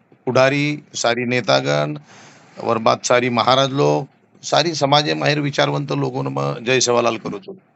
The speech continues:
आजर ये कार्यक्रम में ऑल इंडिया बंजारा सेवा संघ रे,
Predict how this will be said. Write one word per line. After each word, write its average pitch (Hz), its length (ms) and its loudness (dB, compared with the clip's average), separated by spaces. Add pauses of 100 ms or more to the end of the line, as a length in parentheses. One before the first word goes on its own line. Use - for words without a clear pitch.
(960)
आजर 170 720 4
ये 165 120 0
कार्यक्रम 151 480 0
में 160 100 -2
ऑल 143 240 2
इंडिया 151 240 2
बंजारा 143 380 0
सेवा 135 280 2
संघ 135 240 -2
रे, 139 440 0